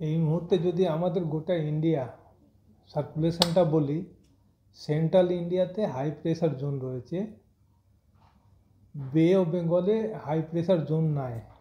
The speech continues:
ফলে পরিস্থিতি খুব একটা favorable নয়। শুধু eastern ইন্ডিয়া বলে নয়, গোটা ইন্ডিয়া যদি as a whole বলি, এই সিস্টেমগুলো ঠিক ডিপ-, আহ, উল্টো হয়ে গেছে।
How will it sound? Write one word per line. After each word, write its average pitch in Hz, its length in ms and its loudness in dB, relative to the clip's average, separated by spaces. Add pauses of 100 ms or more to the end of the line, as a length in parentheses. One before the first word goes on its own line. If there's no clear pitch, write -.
(680)
ফলে 180 360 2 (120)
পরিস্থিতি 180 520 2
খুব 180 280 -2
একটা 175 240 0
favorable 156 680 0
নয়। 120 140 -12
শুধু 156 240 -6
eastern 170 400 -4
ইন্ডিয়া 170 280 0
বলে 143 220 -4
নয়, 139 240 -8
গোটা 147 320 -2 (680)
ইন্ডিয়া 151 320 0
যদি 170 220 0
as 160 240 0
a 165 160 4
whole 170 220 0
বলি, 147 460 -4 (1040)
এই 151 360 -4 (580)
সিস্টেমগুলো 196 800 2
ঠিক 170 360 -6
ডিপ-, 170 360 -2
আহ, 156 160 0 (120)
উল্টো 185 420 4
হয়ে 131 220 -2
গেছে। 127 300 -14